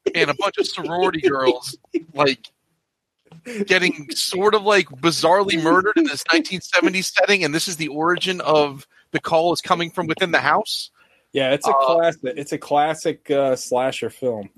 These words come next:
Speaker 1: I expected it to be a lot schlockier than it was. It's actually really
Speaker 2: No.
Speaker 1: good. It's, like, really,
Speaker 2: No.
Speaker 1: it's really good. Um,
Speaker 2: It's like, it's, I'm glad you liked it. Well, I mean, you were watching. I, you were watching a lot of, like, trash, so I wanted to give you, like, a classic that was actually, like, a solid movie.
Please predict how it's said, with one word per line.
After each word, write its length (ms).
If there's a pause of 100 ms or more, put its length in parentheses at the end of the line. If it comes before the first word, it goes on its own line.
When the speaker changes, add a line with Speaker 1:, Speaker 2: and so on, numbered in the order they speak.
(100)
Speaker 1:
I 100
expected 340
it 40
to 80
be 80
a 60
lot 180
schlockier 600
than 120
it 80
was. 240
It's 100
actually 220
really 160
Speaker 2:
No. 80
Speaker 1:
good. 260
It's, 140
like, 120
really, 240
Speaker 2:
No. 120
Speaker 1:
it's 180
really 400
good. 300
Um, 300
Speaker 2:
It's 80
like, 260
it's, 180
I'm 200
glad 260
you 80
liked 280
it. 160
Well, 120
I 80
mean, 200
you 120
were 80
watching. 440
I, 220 (320)
you 160
were 220
watching 340
a 80
lot 220
of, 80
like, 240
trash, 760
so 160
I 40
wanted 200
to 80
give 140
you, 160
like, 200
a 60
classic 840
that 120
was 160
actually, 380
like, 220
a 80
solid 500
movie. 400